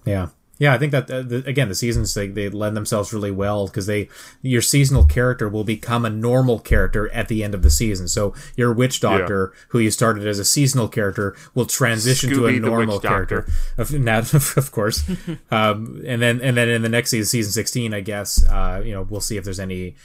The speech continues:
Speaker 1: uh, new gameplay elements or, uh, you know, uh, D L C that they've added to the game. But, um, yeah, just, just run through a new character, sure.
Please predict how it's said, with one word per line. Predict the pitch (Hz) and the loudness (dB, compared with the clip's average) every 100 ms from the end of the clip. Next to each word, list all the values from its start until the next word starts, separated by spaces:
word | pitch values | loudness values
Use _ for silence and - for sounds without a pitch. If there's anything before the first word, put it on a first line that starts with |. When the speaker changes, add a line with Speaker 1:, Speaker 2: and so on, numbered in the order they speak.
| - - | 0 4
Speaker 1:
uh, | 95 | 4
new | 98 98 | 2 2
gameplay | 107 110 - 101 92 92 | 0 -2 -2 -2 -2 -2
elements | 95 95 87 - | -4 -4 -6 -6
or, | 87 87 | -6 -6
uh, | 82 | -8
you | 87 92 | -10 -10
know, | 87 101 90 | -10 -12 -14
uh, | 95 87 - | -12 -12 -2
D | 98 | -2
L | |
C | 90 107 | 0 0
that | 98 | -2
they've | 85 90 | -4 -4
added | 90 90 | -4 -4
to | 92 | -6
the | 90 | -6
game. | 90 87 87 | -4 -4 -4
But, | 87 - - - - | -4 -6 -12 -18 -10
um, | 95 87 90 | -6 -6 -4
yeah, | 123 135 | 0 0
just, | 78 101 104 | -2 -10 -12
just | 101 95 | -12 -8
run | 98 98 | -8 -8
through | - 104 | -6 -8
a | |
new | 101 | -8
character, | 95 - 107 - - | 4 6 6 4 0
sure. | - 98 | -2 -6